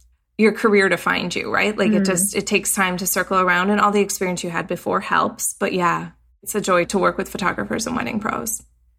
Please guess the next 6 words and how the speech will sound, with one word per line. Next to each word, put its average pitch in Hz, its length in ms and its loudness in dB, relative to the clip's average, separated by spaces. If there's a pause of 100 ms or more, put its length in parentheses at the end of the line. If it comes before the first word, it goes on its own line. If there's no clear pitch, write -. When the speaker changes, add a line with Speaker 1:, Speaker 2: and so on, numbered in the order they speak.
(100)
Speaker 2:
Yeah, 185 400 4 (280)
that's 202 280 4
perfect, - 480 0 (160)
because 190 320 4 (500)
I'm 233 120 6
curious 214 360 6